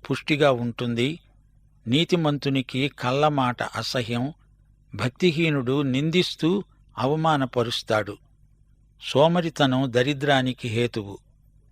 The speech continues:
సోమరిపోతు గొంతెమ్మ కోరికలు ఎన్నటికీ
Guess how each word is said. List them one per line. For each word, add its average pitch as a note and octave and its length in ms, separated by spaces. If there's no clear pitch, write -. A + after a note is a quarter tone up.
సోమరిపోతు C#3+ 1080
గొంతెమ్మ D#3 400
కోరికలు C3 680
ఎన్నటికీ C3+ 640